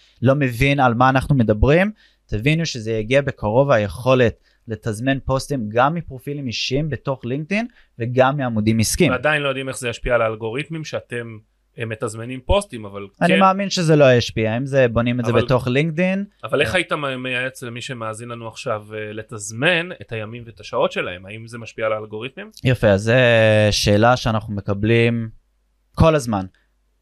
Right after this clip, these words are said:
Speaker 1: מתי הכי טוב לפרסם? איזה יום הכי
Speaker 2: אני,
Speaker 1: טוב
Speaker 2: אני,
Speaker 1: לפרסם?
Speaker 2: השיטה שלי, אני אגיד את זה הכי שכונה, אללה בבאללה, עלה לי תוכן, יש לי אותו בראש, אני מוציא אותו, אני לא מתחשב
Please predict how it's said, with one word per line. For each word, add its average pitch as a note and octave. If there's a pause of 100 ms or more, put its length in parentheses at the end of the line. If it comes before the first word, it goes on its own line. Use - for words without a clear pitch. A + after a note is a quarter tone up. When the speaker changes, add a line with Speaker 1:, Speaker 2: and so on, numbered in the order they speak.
Speaker 1:
מתי B2
הכי D3+
טוב C#3
לפרסם? D3 (160)
איזה C3+
יום C3
הכי D3+
Speaker 2:
אני, B3
Speaker 1:
טוב D#3+
Speaker 2:
אני, C3
Speaker 1:
לפרסם? D#3+
Speaker 2:
השיטה F3
שלי, F#3 (100)
אני A2
אגיד C3+
את C3
זה B2
הכי F3
שכונה, G#3+
אללה F3+
בבאללה, D#3 (200)
עלה C#3
לי F3+
תוכן, G3+ (280)
יש D#3+
לי F#3
אותו F3+
בראש, F#3 (380)
אני C#3+
מוציא C#3
אותו, F3+
אני D3+
לא F#3+
מתחשב F3+